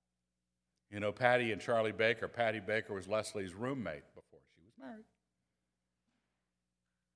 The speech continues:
Cecilia's dad went to a Bible study with my father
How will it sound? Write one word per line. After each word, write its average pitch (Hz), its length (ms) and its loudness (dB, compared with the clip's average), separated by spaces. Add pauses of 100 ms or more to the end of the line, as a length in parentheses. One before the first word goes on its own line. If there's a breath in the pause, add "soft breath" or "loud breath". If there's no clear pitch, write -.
(160)
Cecilia's 135 640 0
dad 120 460 4
went 117 160 -2
to 117 120 -4
a 104 40 -2
Bible 120 360 2
study 110 300 -2
with 104 220 -4
my 107 180 0
father 120 480 0